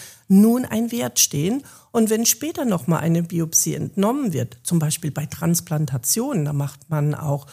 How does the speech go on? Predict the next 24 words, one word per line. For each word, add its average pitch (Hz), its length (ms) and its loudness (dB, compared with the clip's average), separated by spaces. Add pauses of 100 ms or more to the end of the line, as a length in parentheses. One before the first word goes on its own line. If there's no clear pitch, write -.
(100)
Follow-up, - 880 0 (360)
äh, 165 200 0
Biopsien, 175 760 -2 (280)
kann 254 120 -2
man 262 120 2
die 220 140 -4
Werte 180 300 0
untereinander 160 580 2
vergleichen. 165 640 -8 (500)
Wir 220 360 4
bei 202 240 0
dieser 190 320 -2
Nipoca 170 580 0
GmbH 165 880 0
haben 175 260 0
das 165 200 -2
jetzt - 320 -10
alles 175 300 0
so 262 200 -4
perfektioniert, 220 1160 -4 (300)
dass 208 260 0
wir 185 220 -2 (240)
alle 247 320 -2
Biopsiemessungen 190 1160 -2